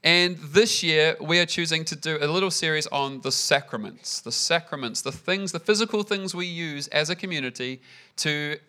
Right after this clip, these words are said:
uh, experience and receive spiritual realities. Now, often the summer, sort of, we sort of take a couple of weeks where there's, like, the Auckland anniversary weekend,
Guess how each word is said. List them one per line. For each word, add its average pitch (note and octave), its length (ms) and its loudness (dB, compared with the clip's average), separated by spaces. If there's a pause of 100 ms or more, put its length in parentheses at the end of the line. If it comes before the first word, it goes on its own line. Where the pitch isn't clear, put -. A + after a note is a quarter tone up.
(120)
uh, C3 400 4 (100)
experience G3 720 2
and D#3 100 -8
receive D#3+ 600 -4 (140)
spiritual D#3 680 0
realities. A#2+ 680 0 (480)
Now, G3 420 6 (340)
often G3+ 520 2 (100)
the E3+ 140 -2
summer, D#3 560 2 (100)
sort F3+ 220 0
of, D#3+ 160 2
we E3 120 -2 (140)
sort E3 180 -2
of D3 160 0 (220)
take F3 220 2
a E3 60 -6
couple F#3 280 2
of E3 100 2
weeks D3 380 2
where C#3+ 260 2
there's, B2+ 320 0
like, B2 320 0 (240)
the A#2+ 200 -4
Auckland D#3 300 2
anniversary C#3+ 500 0
weekend, E3 500 -8